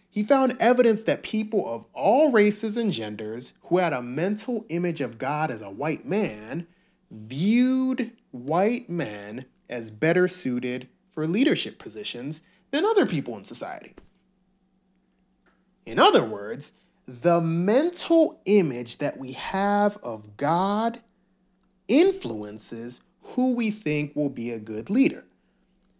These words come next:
And that has profound implications, far beyond the context of religion, Christianity or otherwise.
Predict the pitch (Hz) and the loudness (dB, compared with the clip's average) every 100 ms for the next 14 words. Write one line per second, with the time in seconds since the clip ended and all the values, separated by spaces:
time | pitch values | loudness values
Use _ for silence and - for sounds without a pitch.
0 | _ _ - 120 123 170 233 - - 120 | _ _ -16 -12 -2 6 6 4 -2 -6
1 | 113 - - 113 110 _ 175 165 175 175 | -8 -12 -12 -12 -12 _ 0 2 2 2
2 | 175 - 135 131 120 - 107 - - - | 2 -2 -8 -8 -10 -10 -12 -12 -16 0
3 | 208 226 226 202 190 180 147 - 135 135 | 6 6 6 4 2 2 -2 -6 -8 -8
4 | - 123 120 110 - 104 - 127 156 156 | -8 -10 -8 -10 -12 -16 -12 -8 -4 -4
5 | 143 127 113 - - - - - | -4 -6 -10 -12 -16 -16 -18 -20